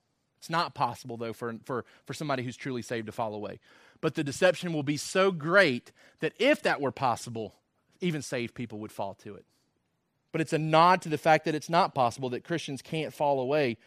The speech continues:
from the faith. John chapter ten, verse twenty-seven and twenty-eight. It's a passage that talks about how secure we are in the hands of Christ, that, that no one can snatch us from his grip.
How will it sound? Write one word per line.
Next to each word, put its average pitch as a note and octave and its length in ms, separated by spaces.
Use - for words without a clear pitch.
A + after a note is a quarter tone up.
from D3 140
the B2 60
faith. C3+ 340
John F#3 320
chapter F#3 340
ten, D#3+ 440
verse E3+ 200
twenty-seven E3+ 520
and D#3+ 80
twenty-eight. F#3+ 480
It's - 80
a C#3 40
passage D#3 440
that D#3 100
talks E3+ 240
about D#3+ 140
how F3+ 160
secure G3+ 720
we F3 220
are C#3 240
in C#3 160
the C3+ 80
hands C3+ 300
of A2+ 80
Christ, A2 360
that, C#3 140
that C#3 140
no F3 440
one F3 300
can C#3 220
snatch D#3 680
us A2+ 340
from C#3 180
his B2+ 200
grip. A2+ 440